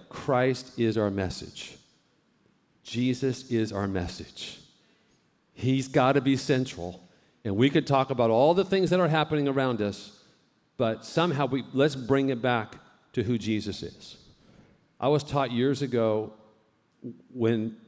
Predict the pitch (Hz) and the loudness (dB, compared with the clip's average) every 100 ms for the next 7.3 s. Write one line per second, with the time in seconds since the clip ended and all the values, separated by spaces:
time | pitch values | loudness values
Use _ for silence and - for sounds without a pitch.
0 | _ 113 107 120 123 - 104 98 120 117 | _ -4 0 0 0 -2 -4 0 2 4
1 | 107 - 120 117 117 110 110 - - - | 2 2 2 4 2 0 -2 -12 -16 -12
2 | - 147 123 117 107 - 101 113 113 107 | 0 4 4 2 -2 -4 -4 0 0 0
3 | 90 - - - - - _ _ _ _ | -4 -6 -14 -18 -20 -20 _ _ _ _
4 | _ _ _ 104 113 - - _ 156 113 | _ _ _ -4 -4 -8 -20 _ -16 -2
5 | 131 139 170 - 135 143 143 - 135 135 | 2 4 2 0 0 0 -2 -2 0 2
6 | 127 - 131 131 131 120 107 107 117 123 | 0 0 0 0 0 -2 -2 -2 -4 -4
7 | - 156 | -2 -2